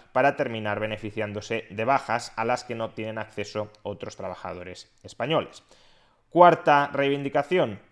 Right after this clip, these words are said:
no a las cuarenta y cuatro toneladas y a los cuatro coma cinco metros de altura en los actuales vehículos articulados ante la inseguridad y riesgos para los conductores y demás usuarios de la vía pública.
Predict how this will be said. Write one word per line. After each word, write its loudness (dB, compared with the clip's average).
no 2
a 2
las 2
cuarenta 0
y -2
cuatro 0
toneladas 0
y -2
a -2
los -6
cuatro -4
coma -8
cinco -8
metros -6
de -4
altura 0
en -6
los -2
actuales -2
vehículos -4
articulados -2
ante 0
la 2
inseguridad -2
y -4
riesgos -4
para -2
los -8
conductores -4
y -6
demás -6
usuarios -4
de -6
la -8
vía -6
pública. -6